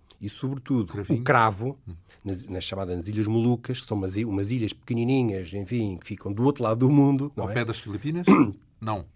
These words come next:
Speaker 1: Mais a sul.
Speaker 2: Mais a sul?
Speaker 1: Enfim, ahm, ah, as Filipinas também ficam do lado, entre aspas, português, só para
Speaker 2: Uhum.
Speaker 1: dizer, não é? Ahm, quando coloca-se depois o que veio ser, ah, enfim, mais tarde, isto veio, isto veio dar aso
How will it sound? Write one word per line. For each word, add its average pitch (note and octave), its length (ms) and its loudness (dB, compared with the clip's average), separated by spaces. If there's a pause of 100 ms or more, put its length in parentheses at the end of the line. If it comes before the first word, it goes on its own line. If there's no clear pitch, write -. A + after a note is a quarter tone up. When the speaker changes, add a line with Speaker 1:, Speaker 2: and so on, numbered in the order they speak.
(140)
Speaker 1:
Mais C3+ 240 4
a A#2 60 -2
sul. - 180 -6
Speaker 2:
Mais G#2 160 -6
a G#2 40 -8
sul? C3 180 -6
Speaker 1:
Enfim, - 160 -8 (420)
ahm, B2+ 480 6 (120)
ah, A#2 380 2
as B2+ 80 0
Filipinas C#3+ 340 -2
também D3 200 4
ficam D3 260 -2
do B2+ 140 -2
lado, C3+ 400 4
entre A#2+ 260 -2
aspas, A#2 240 -6
português, - 600 -10 (140)
só - 160 -14
para F#2+ 160 -6
Speaker 2:
Uhum. F#2+ 60 -2
Speaker 1:
dizer, E2 360 -10
não D2 80 -12
é? F2 80 -14 (460)
Ahm, C3+ 300 6 (160)
quando F3 280 6 (280)
coloca-se E3 480 2
depois D#3 440 0
o D3+ 100 -4
que C3 100 -14
veio D#3 120 4
ser, D#3 320 0 (260)
ah, A#2+ 200 0
enfim, G#2 220 -6
mais F2+ 200 -6
tarde, A2 200 -8
isto G#2+ 100 -12
veio, A2 140 -8
isto A2+ 200 -12
veio A2+ 160 -2
dar A2 200 -2
aso G#2+ 360 -4